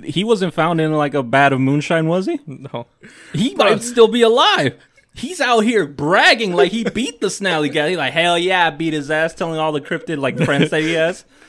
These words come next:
Speaker 1: They're like, "Don't lie." <laughs> We all know what happened.
Speaker 3: We were there.
Speaker 2: Lying ass bitch. <laughs>
Speaker 1: Out here, doggo think he beat a dragon.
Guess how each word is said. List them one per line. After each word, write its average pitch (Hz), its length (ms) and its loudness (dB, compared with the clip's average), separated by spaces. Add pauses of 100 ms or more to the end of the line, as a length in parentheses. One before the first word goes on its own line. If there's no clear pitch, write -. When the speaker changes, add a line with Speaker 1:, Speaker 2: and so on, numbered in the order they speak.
(160)
Speaker 1:
They're 143 140 -2
like, 123 260 -2
"Don't 190 260 0
lie." 110 400 -2 (180)
<laughs> 135 200 -4 (760)
We 453 100 6
all - 140 6
know 143 200 4
what 127 120 2
happened. 131 580 2 (680)
Speaker 3:
We 180 160 2
were 247 160 6
there. 208 460 8 (640)
Speaker 2:
Lying 123 460 -4
ass 110 280 -10 (160)
bitch. 127 280 -2
<laughs> 269 400 6 (2750)
Speaker 1:
Out 143 220 -6
here, 165 180 -6
doggo 143 600 0
think 143 240 -2
he 165 120 0
beat 139 240 -2
a 123 100 2
dragon. 143 640 -2